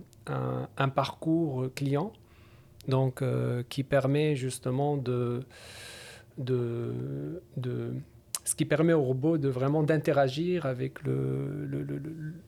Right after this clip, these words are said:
le, le consommateur, par rapport au produit en soi, si on est, par exemple, si on, si on parle d'auto, ben,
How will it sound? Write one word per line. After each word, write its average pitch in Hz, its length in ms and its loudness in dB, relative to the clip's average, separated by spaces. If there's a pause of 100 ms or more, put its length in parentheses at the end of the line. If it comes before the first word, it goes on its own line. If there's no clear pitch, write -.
(120)
le, 143 160 -2
le 139 160 -2
consommateur, 156 1040 0 (440)
par 135 60 8
rapport 139 240 6
au 151 100 6
produit 160 460 4
en 139 100 2
soi, 160 260 0
si - 160 -2
on 135 200 0
est, 139 160 2
par 135 160 2
exemple, 131 180 0
si 147 140 0
on, 139 120 0
si 151 120 -2
on 135 80 2
parle 135 240 4
d'auto, 143 400 0
ben, 131 420 0